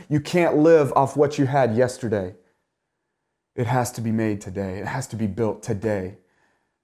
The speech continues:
That when you lay your head on that pillow at the end of the day, you know, "Man, I got nothing left." And when you wake up the next morning realizing, "I still don't have much left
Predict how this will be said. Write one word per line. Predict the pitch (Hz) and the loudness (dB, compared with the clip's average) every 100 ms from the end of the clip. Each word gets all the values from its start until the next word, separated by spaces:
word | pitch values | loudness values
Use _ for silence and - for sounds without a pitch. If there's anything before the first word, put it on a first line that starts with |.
| _ _ _ _ _ _ _ _ _ - | _ _ _ _ _ _ _ _ _ -4
That | 127 | 0
when | 127 135 | 2 2
you | 131 | 4
lay | 135 139 | 4 4
your | 131 | 4
head | 131 | 2
on | 127 | 0
that | 123 - | -2 -2
pillow | 139 131 120 | 0 2 2
at | 120 | 0
the | 117 | -2
end | 139 | 0
of | 123 | 0
the | |
day, | 117 123 113 | 2 2 4
you | 117 | 2
know, | 123 120 107 | 2 0 -2
"Man, | 101 - | -4 -10
I | - 131 | -6 -4
got | 113 - | -4 -8
nothing | 110 - 98 | -14 -10 -8
left." | 101 90 - _ _ _ _ _ _ _ _ _ _ _ _ _ _ _ _ - | -6 -8 -12 _ _ _ _ _ _ _ _ _ _ _ _ _ _ _ _ -4
And | |
when | 123 | 0
you | 127 | 2
wake | 135 135 | 2 0
up | 127 | -2
the | 123 | -2
next | 123 123 127 | -2 -4 -4
morning | 120 117 | -2 0
realizing, | 113 113 107 101 98 98 - _ _ _ _ | 0 2 0 -2 -4 -8 -14 _ _ _ _
"I | - | -12
still | - 135 | -2 0
don't | 117 113 | 2 0
have | 117 | 0
much | 113 113 117 | -2 -2 0
left | 110 76 - | 0 -2 -14